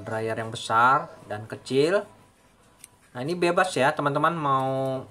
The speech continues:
memilih yang mana. Banyak macam filter, ada yang filter isi maupun kosong. Nah, itu bebas. Namun di sini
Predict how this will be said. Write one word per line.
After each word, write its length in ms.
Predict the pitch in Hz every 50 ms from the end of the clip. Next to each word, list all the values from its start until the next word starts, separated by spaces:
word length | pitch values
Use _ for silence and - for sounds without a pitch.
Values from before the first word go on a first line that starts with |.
| - - - - - 127
memilih 420 | 127 131 131 131 131 127 127 127
yang 60 | 123 123
mana. 400 | 120 113 110 110 113 120 127 139 - - - - - - - - - - - _ _ _
Banyak 400 | - - 120 127 139 139 - - - 135
macam 420 | 131 123 - 135 127 127 127 127
filter, 380 | - 143 139 135 - 135 131 135
ada 340 | 160 - 135 123 120 117
yang 400 | 113 113 113 113 113 113 113 113 113 -
filter 320 | 117 107 104 - - -
isi 480 | - 131 120 - - 131 131 143 170 165 - -
maupun 400 | 123 117 113 - - 123 120 117
kosong. 560 | - 117 120 - - 123 117 123 147 165 - - _ _ _ _ - _ _ _ _ _ _ _ _ _ _
Nah, 100 | - - -
itu 140 | - - 120
bebas. 720 | 113 113 107 107 107 104 117 135 - - - - - - - _ _ _ _ _ _ _ _ _ _ _ _ _ _ _ _ -
Namun 480 | - 117 127 156 170 175 180 185 180 170
di 80 | 165
sini 560 | 151 - 156 147 147 160 170 175 175 175 180